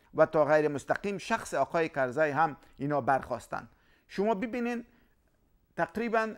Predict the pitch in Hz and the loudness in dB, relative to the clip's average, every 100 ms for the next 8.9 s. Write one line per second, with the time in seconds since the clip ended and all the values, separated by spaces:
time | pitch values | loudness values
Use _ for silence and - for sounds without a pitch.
0 | - 156 151 170 185 220 170 165 - 160 | -2 0 0 0 0 -2 -2 -6 -4 -2
1 | 214 226 - 160 151 160 185 - _ _ | -2 -4 -6 -4 -4 -4 -4 -6 _ _
2 | _ _ _ _ _ _ - 139 127 135 | _ _ _ _ _ _ -2 -2 -2 -8
3 | 135 - - 160 139 131 151 - 175 254 | -18 -18 -18 -14 -10 -6 -4 -2 2 2
4 | 254 - 185 175 190 185 170 147 143 - | 0 -6 -6 -4 -6 -2 -2 -2 -4 -8
5 | - 247 - 170 156 185 202 - 143 139 | -8 -10 -6 -6 -4 -6 -8 -4 -4 -2
6 | - 135 131 131 131 - _ - 123 143 | -6 -8 -8 -10 -12 -16 _ -12 -4 0
7 | 143 151 240 202 196 175 170 143 - - | 0 -2 -6 0 0 0 -4 -2 -2 0
8 | 185 135 131 120 - 151 113 107 | 0 0 -2 -6 -4 -4 -4 -12